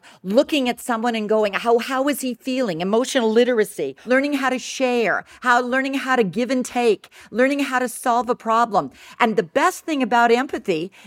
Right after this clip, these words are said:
is that the best way to teach all of those, you don't need a P H D or another program. You can do it through play, but you can also do it through modeling.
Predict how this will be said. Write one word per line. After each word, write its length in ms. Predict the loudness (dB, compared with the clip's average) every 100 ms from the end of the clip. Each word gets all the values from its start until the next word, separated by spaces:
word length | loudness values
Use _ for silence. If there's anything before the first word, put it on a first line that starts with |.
| _
is 160 | 0 0
that 140 | -2
the 80 | -2
best 360 | 0 -2 -2 0
way 120 | 0
to 80 | 0
teach 380 | -4 -8 -6 0
all 200 | 2 2
of 100 | 2
those, 360 | 2 2 0
you 60 | -2
don't 160 | -4 -2
need 140 | -2
a 40 |
P 300 | -2 -2 0
H 260 | 2 2 -2
D 240 | -4 -2
or 100 | 0
another 280 | 0 0 0
program. 680 | -2 0 0 2 2 2 0 -4 -20 -20 -6
You 140 | -4
can 160 | -2 0
do 180 | 2 2
it 100 | 0
through 260 | -4 -4
play, 680 | -4 -4 2 2 2 -2 -6 _ _
but 160 | -2 0
you 80 | 0
can 160 | 0
also 380 | 0 0 0 -4
do 180 | -2 0
it 100 | 0
through 180 | 0 -2
modeling. 580 | 2 2 4 2 -2